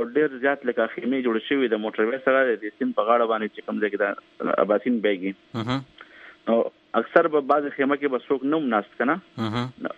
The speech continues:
Speaker 1: او بعضې کس به یوه خیمه هم نه وه، د بعضې کور به پنځه شپږ خیمې لګولې وې.
Speaker 2: مهم.
Speaker 1: نو موږ به ځان څه بیا د هغه ځای نه یو کس داسې واغستو چې موږ ته هغه صحیح رپورټ راکړي.
Speaker 2: مهم.
Speaker 1: چې لکه د دې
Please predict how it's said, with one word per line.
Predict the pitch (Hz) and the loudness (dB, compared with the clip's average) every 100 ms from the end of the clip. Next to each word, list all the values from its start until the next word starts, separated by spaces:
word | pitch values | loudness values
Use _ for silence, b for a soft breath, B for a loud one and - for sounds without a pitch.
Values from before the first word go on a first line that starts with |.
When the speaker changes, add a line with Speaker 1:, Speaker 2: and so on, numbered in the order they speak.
| - | 0
Speaker 1:
او | 117 147 | 2 2
بعضې | 160 151 - - 139 | 2 -2 -4 -6 0
کس | 156 156 | -2 0
به | 147 | -2
یوه | 135 165 170 | 0 -2 -2
خیمه | 156 170 | 0 0
هم | 196 | 0
نه | 165 | 0
وه، | 135 | 0
د | 123 135 | 0 0
بعضې | 143 139 131 - | 0 -2 -6 -2
کور | 143 135 | -2 0
به | 139 - _ - | -6 -6 _ -6
پنځه | 123 - | -6 -4
شپږ | 156 - | -6 -4
خیمې | 131 120 110 | -4 -2 -2
لګولې | 101 104 101 | -2 -2 -4
وې. | 98 _ - 110 | -6 _ -12 -8
Speaker 2:
مهم. | 104 120 127 - | -6 -6 -8 -8
Speaker 1:
نو | 123 | -2
موږ | 143 165 | -2 0
به | 151 | 0
ځان | 160 156 | 0 -2
څه | 143 | -4
بیا | 151 | 0
د | 143 | 0
هغه | 127 127 | -2 -2
ځای | 151 | -2
نه | 135 | -2
یو | 117 | -2
کس | - 156 147 | -2 0 0
داسې | 147 | 0
واغستو | 143 156 117 - | 0 0 -2 -8
چې | - 110 | -6 -6
موږ | 117 113 | -2 0
ته | |
هغه | 110 - | 0 0
صحیح | 123 117 | 0 0
رپورټ | 123 123 107 | -2 0 0
راکړي. | 92 95 - - 110 | -2 -8 -10 -10 -8
Speaker 2:
مهم. | 110 117 _ _ | -6 -6 _ _
Speaker 1:
چې | 127 135 135 | 2 2 2
لکه | 123 113 | 0 0
د | |
دې | 107 | 0